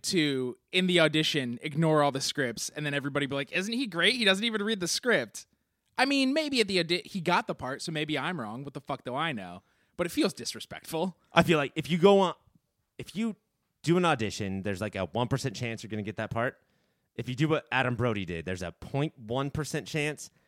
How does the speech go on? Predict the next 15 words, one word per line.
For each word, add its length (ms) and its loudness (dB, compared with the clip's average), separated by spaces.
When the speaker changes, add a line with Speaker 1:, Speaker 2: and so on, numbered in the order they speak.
Speaker 2:
Don't 320 10
learn 240 8
from 200 -4
this 260 -8
audition, 340 -2
Speaker 1:
Don't 120 4
Speaker 2:
people. 160 -4
Speaker 1:
do 80 -4
this. 340 -12
Speaker 2:
Yeah. 220 -2
Speaker 1:
'Cause 140 -2
this 140 -2
happens 320 2
so 280 2
rarely. 540 -2